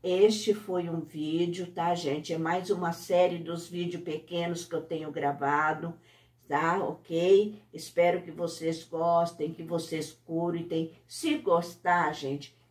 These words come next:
divulga o canal, tá? Deixa aí o joinha de vocês, tá?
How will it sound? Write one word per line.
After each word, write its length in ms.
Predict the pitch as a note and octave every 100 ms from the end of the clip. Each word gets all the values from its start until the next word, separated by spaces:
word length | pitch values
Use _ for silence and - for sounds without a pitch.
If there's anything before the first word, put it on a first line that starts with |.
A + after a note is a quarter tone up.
| -
divulga 680 | G3 C#4+ A#3 G#3 A#3+ A#3 G3
o 60 |
canal, 840 | - F3+ D3 D3+ D3+ E3 E3+ F3+ - -
tá? 300 | C#3 E3+ F#3
Deixa 460 | E3+ F#3+ G3 -
aí 420 | F3 F3 F#3 F#3+ - - -
o 80 |
joinha 540 | E3+ F3+ F3 F3 E3+ E3
de 140 | D#3+
vocês, 1000 | B2+ C#3+ - - E3+ F3 E3+ D#3+ D#3+ - -
tá? 340 | F#3 G3 G3